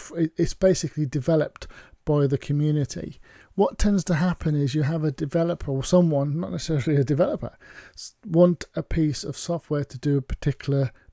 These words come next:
task. Now, it may be that there isn't a piece of software out that does this task, or it may be that the software out there that does this task is very expensive,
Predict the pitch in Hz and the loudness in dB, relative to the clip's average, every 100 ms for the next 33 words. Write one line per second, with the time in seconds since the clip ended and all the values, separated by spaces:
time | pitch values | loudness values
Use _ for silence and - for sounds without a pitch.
0 | - - 131 123 - - - - - - | -16 -8 -8 -8 -12 -14 -20 -20 -20 -18
1 | - - - 151 156 175 196 196 175 165 | -16 -12 0 2 4 4 4 4 6 4
2 | 156 160 - 156 - 165 147 147 - _ | 4 0 0 -2 -2 -2 0 -2 -6 _
3 | _ _ _ 170 160 - 156 - 147 156 | _ _ _ -6 0 4 4 0 -2 -2
4 | - 143 143 - 139 - 143 127 127 - | -2 0 0 0 -4 0 2 2 -2 0
5 | 165 214 - - - _ _ _ _ _ | 0 0 -4 -12 -20 _ _ _ _ _
6 | _ - - 160 151 156 160 151 151 139 | _ -8 2 4 6 4 4 6 4 6
7 | 147 143 - - - - 143 - 147 156 | 2 2 -8 -18 -18 -6 -2 0 0 0
8 | 156 165 151 151 143 143 151 185 156 - | 0 0 2 0 0 0 0 0 -2 -4
9 | 135 131 - - 156 131 120 139 151 147 | -2 -2 -4 -6 -2 0 0 0 2 2
10 | 160 151 - - 151 147 135 - 127 | 2 -4 -8 -2 2 2 2 -2 -6